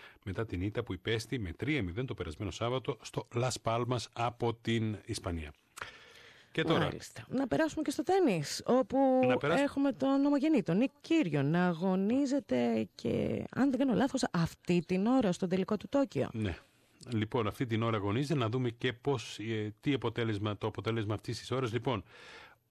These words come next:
Speaker 1: είναι ένα ένα, ένα ένα στα σετ αυτή τη στιγμή. Ε, τώρα θα ξεκινήσει το τρίτο σετ. Το πρώτο το έχασε με έξι τέσσερα ο ομογενής.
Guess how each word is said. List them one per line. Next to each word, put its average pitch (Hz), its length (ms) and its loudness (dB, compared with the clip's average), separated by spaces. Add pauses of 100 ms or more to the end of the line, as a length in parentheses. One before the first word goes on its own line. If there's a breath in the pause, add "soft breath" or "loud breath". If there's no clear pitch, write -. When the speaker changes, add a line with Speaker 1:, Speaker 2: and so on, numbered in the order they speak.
Speaker 1:
είναι 151 320 2
ένα 147 300 0
ένα, 98 500 -2
ένα 120 300 0
ένα 98 240 -2
στα 95 200 -4
σετ - 480 -4
αυτή 101 220 -8
τη 113 100 -4
στιγμή. 131 720 -2
Ε, 98 400 -4
τώρα 123 220 0
θα 117 100 -2
ξεκινήσει - 380 -6
το 110 100 -4
τρίτο 143 320 -2
σετ. 147 440 -2
Το 107 120 -4
πρώτο 147 340 -2
το 104 120 -2
έχασε 113 600 -2
με 101 100 -2
έξι - 240 -6
τέσσερα 87 500 -2
ο 90 300 -4
ομογενής. 87 500 -2